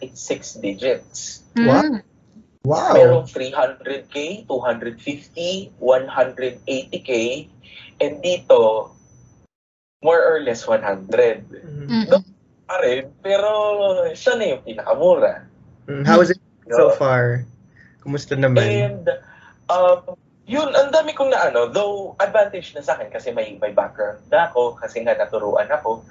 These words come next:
Speaker 1: sa mga kasamahan ko sa acupuncture, sa, sa wellness naman. Um, mas naging advantage sa akin para tuloy akong naging facilitator doon, kahit nag-aaral ako at the same time.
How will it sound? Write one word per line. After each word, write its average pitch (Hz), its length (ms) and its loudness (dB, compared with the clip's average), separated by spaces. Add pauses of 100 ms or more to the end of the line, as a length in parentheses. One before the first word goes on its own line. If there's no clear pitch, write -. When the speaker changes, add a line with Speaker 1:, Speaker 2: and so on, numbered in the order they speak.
(200)
Speaker 1:
sa 110 80 2
mga 104 240 -2
kasamahan 104 480 0
ko 107 80 -8
sa 92 160 -2
acupuncture, 120 640 0
sa, 95 320 0 (280)
sa 110 120 0
wellness 107 480 2 (240)
naman. 123 400 -2 (600)
Um, 131 440 0 (260)
mas - 160 2
naging 262 240 2
advantage - 580 0
sa 202 220 0
akin 110 160 -4
para 170 240 0
tuloy 123 240 0
akong 110 180 -6
naging 113 220 -10
facilitator 110 840 0
doon, 117 400 2 (320)
kahit 262 240 0
nag-aaral 107 640 0
ako 92 240 0
at - 80 -20
the 98 80 -14
same - 240 -16
time. 143 320 2